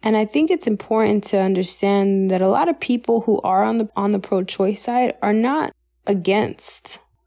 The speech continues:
life. They're not anti-life, as the term pro-life might imply. But I will say that there is a very important understanding that we have to get really clear,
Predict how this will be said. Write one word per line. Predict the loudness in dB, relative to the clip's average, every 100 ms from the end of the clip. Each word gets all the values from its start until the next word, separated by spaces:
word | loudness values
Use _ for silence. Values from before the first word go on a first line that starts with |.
| _
life. | -4 -2 -2 -4 -12 -20 -20 -20 _ _ _
They're | -2 2
not | 2 0 -2 -6
anti-life, | -2 -2 0 -2 -2 -4 -6 -10 _ _ _ _
as | -6 -4 -6 -8 -4
the | -4
term | -2 -2 -2
pro-life | -2 0 0 -2 -6 -6
might | -4 -4 -4 -6 -14 -18 _ _
imply. | -6 -6 -2 -2 -4 -10 _ _ _ _
But | -2 0
I | 2
will | 2 2
say | 2 0
that | 2 2
there | 2 2
is | 2 -2 -4
a | 0 2 4 2
very | -2 -4 0 2 2 2
important | 0 -2 0 2
understanding | 2 0 -2 -2 0 2 0 0 -2 -6 _ _ -8
that | -2 -2 0
we | 0
have | 0 -2 -4 -2
to | -4
get | 0 0 0 -2 -8
really | -8 -2 2 0
clear, | -2 -2 0 0 -2